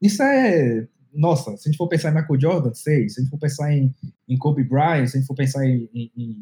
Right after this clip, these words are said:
LeBron James e vários outros aí, tipo, isso é,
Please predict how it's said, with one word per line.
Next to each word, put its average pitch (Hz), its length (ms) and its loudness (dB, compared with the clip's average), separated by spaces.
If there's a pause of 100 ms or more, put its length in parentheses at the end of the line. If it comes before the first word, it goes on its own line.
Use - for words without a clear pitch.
(120)
LeBron 117 360 -4
James 123 560 2
e 113 220 -6
vários 120 320 -2
outros 117 260 -4
aí, 143 300 0 (360)
tipo, 131 440 2
isso 208 200 0
é, 202 520 0